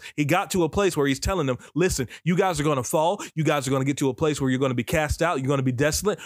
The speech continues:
Well, that's what happens in Lamentations, right? Baal comes in, uh, excuse me, there, Nebuchadnezzar comes in and totally overthrows Jerusalem and takes over, and they're exiled out of Jerusalem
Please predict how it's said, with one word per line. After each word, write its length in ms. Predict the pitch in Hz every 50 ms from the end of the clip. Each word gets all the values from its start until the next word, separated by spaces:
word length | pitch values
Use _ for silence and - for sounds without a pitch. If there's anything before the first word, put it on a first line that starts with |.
| - -
Well, 120 | - 143
that's 160 | 143 143 147 165
what 100 | 156 147
happens 260 | 160 160 160 151 143
in 100 | 147 147
Lamentations, 720 | 151 151 151 156 151 139 - 190 233 - - 151 123 117
right? 280 | 127 127 139 175 214 - - - - - _ -
Baal 420 | 120 113 156 180 214 220 196 160
comes 380 | 135 - 160 147 135 131 117 131
in, 140 | 147 156 147 - 160 -
uh, 140 | - 147 143
excuse 300 | 135 - - - 208 220
me, 100 | 175 160
there, 160 | 143 143 131 131
Nebuchadnezzar 640 | 139 170 180 156 - - 151 147 170 196 208 175 165
comes 340 | 143 - 160 147 139 123 120
in 140 | 151 160
and 160 | 151 131 120 -
totally 460 | - 175 196 196 165 147 147 135 127 - - -
overthrows 720 | - 170 165 147 151 147 143 - 185 196 202 196 170 143 110
Jerusalem 560 | 117 139 135 147 170 160 - - 143 139 143
and 100 | 131 117
takes 320 | - 175 175 160 - -
over, 280 | 180 175 160 151 156 - - - - -
and 180 | 139 139 127
they're 380 | 123 147 175 185 156 135 123 - - - 127 - _ -
exiled 680 | 180 208 214 - - - 202 180 165 160 151 147 143
out 240 | 131 170 190 196 170
of 80 | 151
Jerusalem 580 | 123 139 135 143 180 185 - - 151 139 139